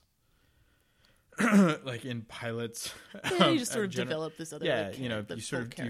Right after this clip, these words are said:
Speaker 2: character
Speaker 1: you,
Speaker 2: idea.
Speaker 1: yeah, exactly. And you get, you get these sort of focal points as an actor of, like, what sort of, um, tics or, or,
Speaker 2: Yeah.
Speaker 1: or, you know, mannerisms define your character, um,
Speaker 2: Makes
Speaker 1: or,
Speaker 2: sense.
Speaker 1: and, and
Speaker 2: It was,
Speaker 1: project that
Speaker 2: yeah,
Speaker 1: character's
Speaker 2: it was just like the
Speaker 1: energy.
Speaker 2: Xander skateboard thing where it was like,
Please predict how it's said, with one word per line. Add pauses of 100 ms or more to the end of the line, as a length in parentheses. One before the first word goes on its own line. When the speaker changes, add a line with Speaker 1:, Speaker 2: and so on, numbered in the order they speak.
Speaker 2:
character
Speaker 1:
you,
Speaker 2:
idea.
Speaker 1:
yeah,
exactly.
And
you
get,
you
get
these
sort
of
focal
points
as
an
actor
of,
like, (720)
what
sort
of, (640)
um, (320)
tics
or, (120)
or,
Speaker 2:
Yeah.
Speaker 1:
or,
you
know,
mannerisms
define
your
character, (160)
um,
Speaker 2:
Makes
Speaker 1:
or,
Speaker 2:
sense. (100)
Speaker 1:
and,
and (240)
Speaker 2:
It
was,
Speaker 1:
project
that
Speaker 2:
yeah,
Speaker 1:
character's
Speaker 2:
it
was
just
like
the
Speaker 1:
energy. (100)
Speaker 2:
Xander
skateboard
thing
where
it
was
like,